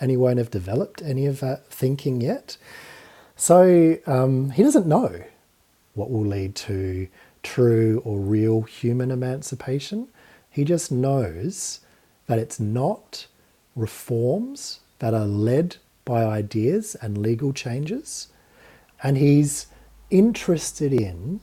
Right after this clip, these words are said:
the fact that states hold themselves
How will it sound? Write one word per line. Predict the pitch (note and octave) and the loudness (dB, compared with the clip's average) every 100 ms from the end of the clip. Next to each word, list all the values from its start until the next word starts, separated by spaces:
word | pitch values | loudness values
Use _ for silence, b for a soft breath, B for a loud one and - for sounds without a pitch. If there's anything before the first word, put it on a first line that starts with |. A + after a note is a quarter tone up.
| - | -10
the | C#3 | -12
fact | - A#2 G2+ - - - | -8 -8 -8 -10 -14 -12
that | B2 | -8
states | - - C3+ C3+ C#3 - - b b | -8 -4 2 2 0 -6 -12 b b
hold | - - D3+ D#3+ F3 D#3 | -20 4 6 8 4 2
themselves | D3 B2+ - - C3 B2+ - | -2 -2 -4 -2 0 0 -2